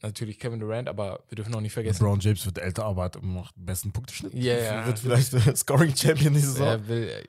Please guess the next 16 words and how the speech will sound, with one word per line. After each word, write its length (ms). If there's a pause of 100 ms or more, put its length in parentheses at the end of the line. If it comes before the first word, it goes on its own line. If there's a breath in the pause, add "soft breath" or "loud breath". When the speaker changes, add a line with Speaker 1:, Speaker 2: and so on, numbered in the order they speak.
Speaker 1:
wir 180
wissen 180
alle, 180
was 160
er 160
will, 180
Speaker 2:
<laughs> 60
Speaker 1:
ne? 220 (200)
Er 120
will 100
Kareem 340
packen. 300 (120)
He 140
chase, 380 (220 soft breath)
he 160
not, 200